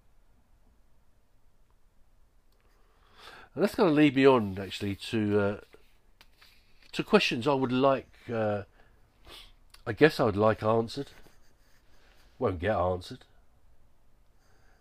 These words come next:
But these are questions that I've been reading on social media, points that have come up, and my own, my own views too. Number one, a lot of people are asking this.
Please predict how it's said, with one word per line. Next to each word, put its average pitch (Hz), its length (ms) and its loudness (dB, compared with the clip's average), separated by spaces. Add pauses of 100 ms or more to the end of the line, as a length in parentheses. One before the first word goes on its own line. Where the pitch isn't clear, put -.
But 131 80 -6
these 180 220 2
are 165 40 -2
questions 131 560 0
that 127 140 4
I've 123 200 4
been 117 180 -2
reading 113 280 0
on 110 100 0
social 104 340 -4
media, 117 580 0 (320)
points 131 340 0
that 113 100 -4
have 110 180 -6
come 117 180 -6
up, 110 240 -2
and 110 140 -4
my 110 180 0
own, 101 340 -2 (1080)
my 110 200 0
own 120 200 -2
views 104 500 -2
too. 98 400 -6 (1800)
Number 202 200 -6
one, 127 380 2 (1200)
a - 40 -6
lot 180 100 -4
of 147 60 -10
people 151 280 2
are 147 80 10
asking 117 280 -2
this. 82 320 -10